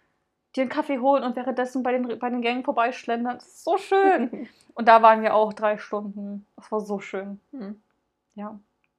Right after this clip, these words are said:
Speaker 2: Ja, zuletzt waren wir zu zweit in, in Berlin, in dem Buchladen, in
Speaker 1: Das ist auch
Speaker 2: Hugendubel.
Speaker 1: cool.
Speaker 2: Da hatten die diese Harry Potter Treppe aufgebaut, also den Schrank unter
Speaker 1: Ja.
Speaker 2: der Treppe. Das allein war schon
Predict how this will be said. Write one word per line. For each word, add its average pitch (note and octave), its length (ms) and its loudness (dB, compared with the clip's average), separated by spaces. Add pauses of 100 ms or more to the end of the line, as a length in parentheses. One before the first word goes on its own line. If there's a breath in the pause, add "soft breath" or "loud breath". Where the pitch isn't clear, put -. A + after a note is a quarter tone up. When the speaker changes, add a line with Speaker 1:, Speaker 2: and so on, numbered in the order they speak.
(520 soft breath)
Speaker 2:
Ja, A3+ 80 -10
zuletzt A#3 300 -2
waren C4 140 0
wir B3 100 0
zu B3 100 -10
zweit A3+ 280 -4
in, G#3+ 160 -8
in G#3 160 -6
Berlin, G#3 400 -6
in F#3 100 -10
dem F#3+ 320 -16 (180)
Buchladen, G3+ 400 -12
in G#3 60 -10
Speaker 1:
Das G#3 80 -8
ist G#3+ 80 -4
auch - 60 -
Speaker 2:
Hugendubel. G#3+ 360 -4
Speaker 1:
cool. A#3+ 260 -8
Speaker 2:
Da A3+ 100 -2
hatten A#3 160 -2
die A#3 100 -2
diese G#3 420 -2 (100)
Harry A3 180 -4
Potter B3 240 -2
Treppe G#3 280 -4
aufgebaut, F#3+ 460 -4
also F#3+ 180 -6
den G3 140 -4
Schrank G3+ 240 0
unter - 160 -4
Speaker 1:
Ja. B3+ 60 -2
Speaker 2:
der B3 80 -6
Treppe. F#3+ 380 -10
Das G3 180 -8
allein E3+ 260 -6
war F3+ 80 -10
schon G3 200 -16